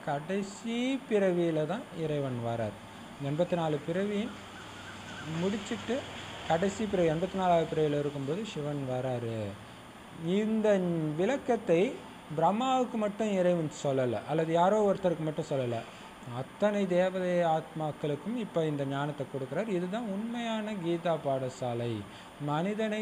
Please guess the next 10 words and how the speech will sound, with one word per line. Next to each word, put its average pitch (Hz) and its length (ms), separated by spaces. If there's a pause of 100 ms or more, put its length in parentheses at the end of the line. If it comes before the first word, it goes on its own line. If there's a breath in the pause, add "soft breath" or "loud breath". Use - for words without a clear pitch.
(160)
தேவதை 208 520
ஆக்குறதுக்காக 180 720 (240)
இங்கே 226 360
தான் 233 200 (120)
ராஜ 180 460 (220)
யோகம், 160 460
ராஜாவாக்குற 170 800
யோகம் 151 340
கத்துக் 147 260
கொடுக்கறாங்க. 123 520